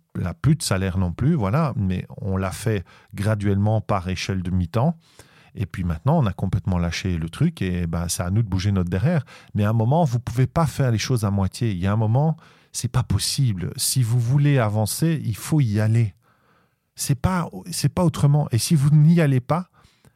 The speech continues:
eh ben, il faut arrêter. Ou alors, il faut le planifier pour le structurer dans le temps. Mais il y a des gens qui vont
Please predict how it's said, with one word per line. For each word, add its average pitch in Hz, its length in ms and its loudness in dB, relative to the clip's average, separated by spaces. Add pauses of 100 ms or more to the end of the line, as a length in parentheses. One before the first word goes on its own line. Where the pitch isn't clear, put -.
(180)
eh - 40 -4
ben, 107 100 2
il 120 60 4
faut - 180 -2
arrêter. 101 560 -2
Ou 107 140 2
alors, 135 480 0
il 117 100 0
faut 139 220 0
le 104 100 0
planifier 117 580 0
pour - 400 -8
le 110 140 0
structurer 113 480 -4
dans 107 140 0
le 104 80 -2
temps. - 300 -10 (480)
Mais 98 100 -2
il - 20 2
y 104 40 2
a 104 60 0
des 107 140 0
gens 165 180 0
qui 135 200 -4
vont 110 320 -2